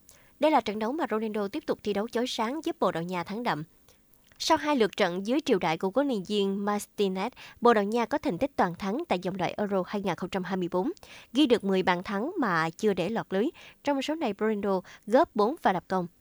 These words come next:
Với sáu điểm trên hai trận đấu, Bồ Đào Nha dẫn đầu bảng C hơn đội đứng sau là Slovakia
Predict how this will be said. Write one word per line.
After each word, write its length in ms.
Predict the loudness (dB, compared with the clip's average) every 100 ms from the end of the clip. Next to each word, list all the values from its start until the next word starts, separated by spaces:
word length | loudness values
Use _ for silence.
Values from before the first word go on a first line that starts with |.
| _
Với 260 | 0 2 2
sáu 180 | -2
điểm 240 | -2 -4 -4
trên 140 | -4
hai 120 | -4
trận 160 | -4 -4
đấu, 220 | -2 -2 -4 -10 0
Bồ 120 | 4
Đào 100 | 4
Nha 180 | 4 0
dẫn 260 | 0 0 0
đầu 140 | 0
bảng 260 | 0 -2 -4
C 140 | -4 -2 -2 -6 -10
hơn 260 | 0 2 2
đội 200 | -2 -2
đứng 220 | -4 -6
sau 360 | -6 -4 -4 -6 -8
là 300 | 2 4 4
Slovakia 760 | 0 -4 0 0 0 0 2